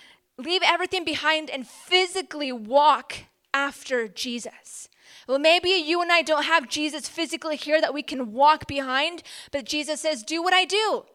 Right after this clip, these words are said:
Be merciful as I am mercy. Let me show you." And then we're merciful.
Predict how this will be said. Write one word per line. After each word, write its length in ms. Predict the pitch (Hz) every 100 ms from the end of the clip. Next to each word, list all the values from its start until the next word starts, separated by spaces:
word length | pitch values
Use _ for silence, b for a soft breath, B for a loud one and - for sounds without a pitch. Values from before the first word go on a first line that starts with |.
| b b
Be 100 | 359
merciful 540 | 381 453 - 427 403 392
as 120 | 370
I 120 | 370
am 160 | 370 339
mercy. 320 | 359 349 330
Let 120 | 392
me 80 | 370
show 320 | - 370 403
you." 400 | 381 302 208 - b b b b b
And 120 | -
then 140 | 330 330
we're 140 | 359
merciful. 680 | 330 370 - 381 - 233 -